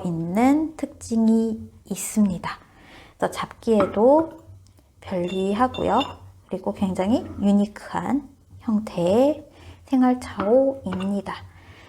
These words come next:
네, 석표인데 얘는 평평해요. 밑에 굽이 없는 석표예요.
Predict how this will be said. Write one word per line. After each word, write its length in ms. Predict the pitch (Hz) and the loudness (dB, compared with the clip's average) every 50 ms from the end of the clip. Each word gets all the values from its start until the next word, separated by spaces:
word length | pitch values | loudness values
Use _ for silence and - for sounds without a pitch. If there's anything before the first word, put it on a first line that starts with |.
| - - - | -18 -8 -2
네, 160 | 202 202 190 190 - - - - - - - | 0 0 0 0 -4 -16 -20 -20 -20 -16 -4
석표인데 1080 | - 370 392 392 392 403 415 427 392 359 311 254 214 196 208 - 269 226 - - - 214 | 2 2 2 2 2 0 4 6 6 6 6 6 4 2 2 2 2 2 2 0 -2 -2
얘는 440 | 190 185 190 202 220 208 190 202 - - - | -2 -2 0 0 0 0 -2 -4 -12 -18 -14
평평해요. 640 | - 370 392 403 392 - 427 403 359 262 190 - - - - - - - - - - - - | -8 -6 -6 -6 -6 -6 -6 0 0 0 0 0 -4 -8 -10 -14 -18 -20 -20 -20 -20 -14 -10
밑에 640 | 190 180 - - - - 254 262 269 277 269 - - - - - | -10 -10 -10 -10 -4 0 2 2 2 0 -2 -8 -20 -20 -20 -20
굽이 540 | - - - 196 190 190 196 220 247 - - - - - _ _ _ _ _ _ _ _ _ _ _ _ _ _ _ _ _ _ _ _ _ - - - - - _ - - - - _ _ - - - - - _ _ _ - | -14 -8 -8 -6 -4 -2 -2 -2 -4 -6 -12 -20 -20 -20 _ _ _ _ _ _ _ _ _ _ _ _ _ _ _ _ _ _ _ _ _ -20 -20 -20 -20 -20 _ -20 -20 -20 -20 _ _ -20 -20 -20 -20 -20 _ _ _ 4
없는 600 | 214 202 202 214 214 233 254 277 294 320 339 320 | 4 6 8 6 6 6 6 6 4 4 2 -2
석표예요. 760 | - - - - - - - - - 185 - 202 202 - | -6 -12 -18 -20 -20 -20 -18 -12 -12 -10 -10 -10 -12 -14